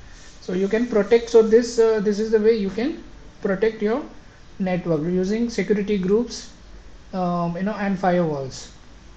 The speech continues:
So I think this is called, um, network access control list or something, N A C L. So we'll have to check it out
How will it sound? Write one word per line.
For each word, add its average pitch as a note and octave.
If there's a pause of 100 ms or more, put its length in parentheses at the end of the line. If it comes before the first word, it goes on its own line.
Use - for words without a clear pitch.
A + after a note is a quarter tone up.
(1900)
So A3
I F#3+
think A3
this G3+
is G#3
called, G3
um, E3+ (260)
network F#3 (1700)
access F3
control F3+
list D#3+
or E3
something, D3+ (160)
N F3+
A D#3+
C D3
L. D3 (260)
So F#3
we'll F3
have F#3
to G3+
check F#3
it G3
out G#3